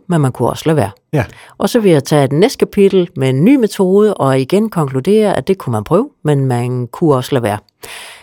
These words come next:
Speaker 1: Øh, og så var det så, det gik op for mig, at vi jo, øh, i hvert fald taler om hundredvis og måske også tusindvis af forskellige
Speaker 2: <laughs>
Speaker 1: metoder, og så, så begyndte det at, at gribe noget om sig. Så blev jeg nødt til at, øh, at skrive det om og prøve at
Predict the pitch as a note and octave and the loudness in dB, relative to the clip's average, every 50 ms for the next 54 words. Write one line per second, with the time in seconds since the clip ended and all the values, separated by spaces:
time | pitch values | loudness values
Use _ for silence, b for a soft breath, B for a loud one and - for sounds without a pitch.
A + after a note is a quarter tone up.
0 | B - - C#3 C#3 C#3 - D3 - G3 F3+ F#3 E3+ D3 - D3 C#3 C#3+ - D#3 | B -2 0 2 2 2 2 0 2 2 2 2 2 0 0 -2 -2 0 -2 -2
1 | C3+ - - C#3 D#3 - - - C3 C3 A#2+ - - - _ _ _ _ _ _ | -2 0 2 0 0 0 -2 -2 -2 0 -2 -4 -4 -8 _ _ _ _ _ _
2 | _ _ _ _ - C3+ - D3 D3 C#3+ C#3+ C#3 C#3 - B2 B2+ C3+ - - C#3 | _ _ _ _ -6 -6 -2 0 0 2 2 2 2 2 2 0 0 0 0 2
3 | C#3+ D3+ D#3 - - B2+ - - - - - C3 C3 B2 C#3 D3 D3 C#3+ C3 C3 | 2 2 2 2 0 -4 -2 -2 -2 0 0 -2 0 0 0 2 2 2 0 0
4 | C#3 C3 - - - A#2+ - - D3 C#3 G2 - - E3 C#3+ C3 C3+ F3+ C#3+ F3+ | -4 -4 -6 -6 -6 -6 -4 -2 0 0 0 2 4 4 4 4 4 2 2 2
5 | E3 - G3 C#3 D#3 - - D3+ C#3 - - A#2 - C#3+ - D#3 C#3+ D3+ D#3 D#3 | 4 2 2 0 0 0 0 2 2 2 2 0 0 0 2 2 4 4 4 4
6 | C#3+ C#3 C3+ C#3 C3 - D3 C3+ - D3 B2+ C3+ C3 C#3 C#3 D3 D3+ - C#3+ C3 | 4 2 0 -4 -4 -4 -4 -4 -2 -4 -4 -4 -2 0 0 0 0 0 0 0
7 | A#2+ A#2+ A#2 A#2 A#2 - - A#2+ A#2 - - C3+ C3 B2 - C3+ C3+ C#3 C#3+ D3 | 2 2 2 0 0 0 -2 -4 -6 -4 -2 -2 -2 0 0 2 4 4 4 4
8 | B2+ B2 C#3 C3 - - F2+ - G2 A2 B B B B B B B B B B | 4 2 0 -2 -4 -4 -4 -4 -4 -6 B B B B B B B B B B
9 | - - F3+ - F#3+ F#3 F3 E3 D#3+ D3+ D3+ D#3+ E3 E3 E3 - - D#3+ D#3 D#3 | -4 -4 -2 2 4 4 6 6 6 4 4 4 2 2 2 0 0 2 4 4
10 | D#3 D#3 C#3+ - - C3+ C3 C3 C3 C3 B2+ B2+ - C3+ - - - D3+ C#3+ C#3 | 4 4 2 2 0 0 2 2 0 0 0 0 -2 -4 -6 -4 0 2 2 2
11 | C#3 C3+ C#3 - C#3+ D3+ D#3 D#3 D3 - - - - D3+ D3 C3 | 4 2 2 2 2 2 2 0 0 -4 -4 -4 -2 -2 -2 -2